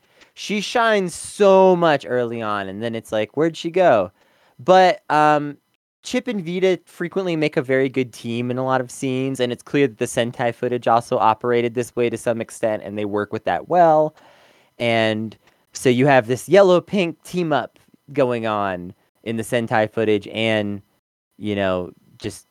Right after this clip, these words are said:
with Chip and Vita. And, and those scenes are still good all the way through, and both of them shine in it. Chip beats Vita out just a tiny bit for me because I really like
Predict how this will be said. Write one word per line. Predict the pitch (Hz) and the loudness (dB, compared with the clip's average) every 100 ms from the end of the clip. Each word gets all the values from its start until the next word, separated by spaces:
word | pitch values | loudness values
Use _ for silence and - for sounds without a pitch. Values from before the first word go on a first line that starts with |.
| _ | _
with | 113 104 - - | -4 -4 -4 -12
Chip | 113 - | -10 -6
and | 98 90 | -8 -6
Vita. | 98 95 90 90 | -2 0 0 -2
And, | 113 113 | -4 -4
and | 143 170 | -2 2
those | 208 208 | 2 2
scenes | - 170 156 143 | -2 -2 -2 2
are | 127 123 | 4 4
still | - 123 110 | 2 -2 0
good | 107 104 | 0 2
all | 98 | 2
the | 101 | 2
way | 101 98 | -2 -4
through, | 95 98 95 95 | -4 -2 0 0
and | 90 | 0
both | 95 95 | -2 -4
of | 92 | -6
them | 90 90 | -8 -8
shine | - 98 92 92 | -2 0 0 -4
in | 87 | -6
it. | 85 - _ _ _ _ | -8 -12 _ _ _ _
Chip | - 262 277 - | 0 0 0 -4
beats | 226 220 175 | -8 -8 -6
Vita | 190 196 190 139 | -2 4 4 6
out | 147 151 143 | 6 4 2
just | 151 147 | -6 -8
a | |
tiny | 139 - 147 151 139 | -8 -4 -2 -2 0
bit | 135 139 | 0 -2
for | - 151 | -4 -4
me | 160 156 | -2 -2
because | 143 - 143 123 | -4 0 -2 0
I | 120 | 2
really | 135 127 139 165 160 165 156 | 2 0 0 2 4 4 4
like | 131 123 120 - | 4 4 2 -2